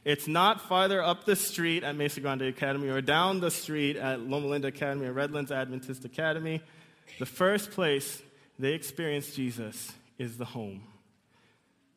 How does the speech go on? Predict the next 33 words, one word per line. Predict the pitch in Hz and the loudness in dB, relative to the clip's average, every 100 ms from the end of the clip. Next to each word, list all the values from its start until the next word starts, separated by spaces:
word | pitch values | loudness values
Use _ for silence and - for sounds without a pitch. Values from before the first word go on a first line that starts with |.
| _ | _
Now, | 139 | 2
a | 147 | 4
lot | 160 214 | 6 6
of | 247 175 | 6 4
us | 143 160 - - - - | 2 0 -4 -8 -12 -18
have | - 151 | -6 -2
been | 135 147 | 0 2
homeschooled, | 160 151 135 - 120 98 113 | 2 0 -2 -4 -6 -8 -8
right? | 117 135 175 - | 0 0 0 -4
I | 139 | -2
know | 147 | -2
there's | 156 143 | -2 -4
a | |
bunch | 127 156 160 | -2 -4 -4
of | - | -4
homeschoolers | 151 143 156 143 135 | -4 -4 -6 -4 -4
in | 139 | -4
here. | 135 151 170 196 - - - | -4 -4 -2 -4 -8 -20 -12
Holla, | - 131 143 202 | -4 -2 0 -2
any | 156 147 | -2 -2
homeschoolers? | 160 170 175 190 214 208 - - | -2 -4 -4 -4 -4 -6 -14 -8
I | 123 135 | -4 -2
was | 143 139 | -2 -4
homeschooled | 156 160 - 165 165 | -4 -4 -6 -8 -8
for | 160 | -4
a | 131 | -2
long | 127 127 143 147 151 160 160 | 0 2 2 0 0 -2 -4
time. | 151 151 165 156 | -4 -2 -2 -6
I | 131 | -8
am | 139 | -8
a | |
homeschooled | 127 147 156 - 160 156 | -6 -6 -8 -10 -10 -8
one. | 156 165 180 | -6 -4 -6